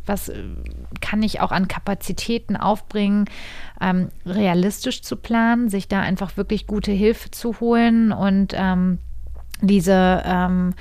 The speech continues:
ja, so, so eine Art Businessplan war zum Beispiel auch nie meins. Also, ne, ich bin Make-up-Artistin, ich hab niemals B W L studiert und so weiter.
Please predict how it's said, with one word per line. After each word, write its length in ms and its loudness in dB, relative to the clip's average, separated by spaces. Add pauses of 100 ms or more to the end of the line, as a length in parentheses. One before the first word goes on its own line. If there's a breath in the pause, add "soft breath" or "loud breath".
(160 loud breath)
ja, 160 4
so, 100 2 (140)
so 100 0
eine 140 2
Art 160 -2
Businessplan 560 0
war 140 2
zum 120 0
Beispiel 220 0
auch 180 -4
nie 380 6
meins. 500 2
Also, 240 -2
ne, 160 0
ich 100 -4
bin 280 -2 (220 loud breath)
Make-up-Artistin, 800 0
ich 100 -2
hab 160 -2
niemals 320 2
B 120 -4
W 100 -4
L 160 0
studiert 440 -2
und 140 -2
so 80 -8
weiter. 360 -2